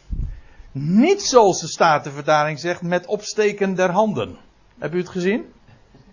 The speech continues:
Ja, nee, maar dat hebben ze ervan gemaakt. Maar dat is, die vertaling hebben ze zo gemaakt. Weet u waarom? Om een be-, bestaande kerkelijke praktijk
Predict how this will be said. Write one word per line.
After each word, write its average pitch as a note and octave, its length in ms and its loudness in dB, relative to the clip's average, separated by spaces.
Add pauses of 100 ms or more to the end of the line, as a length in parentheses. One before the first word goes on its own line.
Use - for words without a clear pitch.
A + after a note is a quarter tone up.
(1000)
Ja, A#3 600 6 (220)
nee, G#3+ 240 2
maar C4 100 4
dat B3+ 120 4
hebben B3 200 4
ze G#3+ 60 -4
ervan A3 220 2
gemaakt. G#3+ 380 0
Maar G3+ 300 -6 (260)
dat G#3+ 340 4
is, - 400 -2
die E3 260 -2
vertaling B3+ 1080 2
hebben F#3 240 2
ze D#3 160 -4
zo D3 260 6
gemaakt. F3+ 1120 2 (220)
Weet D#3 220 -2
u E3+ 40 -6
waarom? A3 540 6 (600)
Om G3+ 220 6
een D#3+ 140 2
be-, C#3 140 2 (100)
bestaande D3+ 800 0
kerkelijke D#3 580 0
praktijk F3+ 760 -2